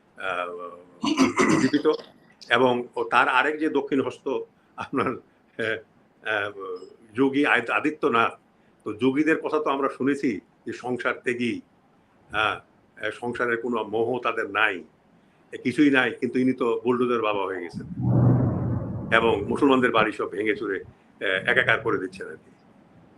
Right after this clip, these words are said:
তো মোদি যে খপ্পরে পড়েছে সেটা হলো ইসরায়েলের খপ্পরে পড়েছে এরা। এরা পড়েছে ইসরায়েলের খপ্পরে। এবং আজকে আপনি দেখেন, আমি একটা কথা বলি, ধর্ম বড় কথা নয়, আজকে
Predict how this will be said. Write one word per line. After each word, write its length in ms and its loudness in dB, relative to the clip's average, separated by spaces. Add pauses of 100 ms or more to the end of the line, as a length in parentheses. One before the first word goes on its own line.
তো 280 0 (680)
মোদি 540 2
যে 100 2 (160)
খপ্পরে 460 2
পড়েছে 280 0
সেটা 180 -4
হলো 200 -4
ইসরায়েলের 440 0
খপ্পরে 400 -16
পড়েছে 260 -18
এরা। 160 -20 (920)
এরা 140 6
পড়েছে 340 0
ইসরায়েলের 440 2
খপ্পরে। 400 -2 (640)
এবং 200 6
আজকে 300 4
আপনি 220 2
দেখেন, 380 0 (400)
আমি 200 2
একটা 180 0
কথা 160 0
বলি, 200 -2
ধর্ম 300 2
বড় 160 2
কথা 200 -8
নয়, 200 -20 (920)
আজকে 720 2